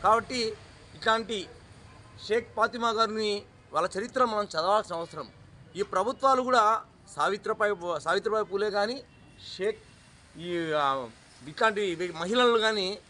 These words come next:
వాళ్ళు చేసినటువంటి త్యాగాలు, వాళ్ళు మనం సాధించినటువంటి విషయాలు కూడా అందరికి కూడా తెలియజేయాల్సిన విషయం. కానీ దౌర్భాగ్య పరిస్థితులు ఎట్లున్నామంటే, ఈరోజు ఏ పార్టీలో చూసినా ఆధిపత్య పార్టీలు కాబట్టి, ఈ ఎస్సీ, ఎస్టీ, బీసీ మైనారిటీల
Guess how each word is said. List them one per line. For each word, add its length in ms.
వాళ్ళు 300
చేసినటువంటి 540
త్యాగాలు, 640
వాళ్ళు 440
మనం 200
సాధించినటువంటి 560
విషయాలు 400
కూడా 340
అందరికి 300
కూడా 120
తెలియజేయాల్సిన 680
విషయం. 300
కానీ 380
దౌర్భాగ్య 440
పరిస్థితులు 400
ఎట్లున్నామంటే, 840
ఈరోజు 500
ఏ 80
పార్టీలో 420
చూసినా 360
ఆధిపత్య 420
పార్టీలు 340
కాబట్టి, 500
ఈ 120
ఎస్సీ, 260
ఎస్టీ, 260
బీసీ 280
మైనారిటీల 680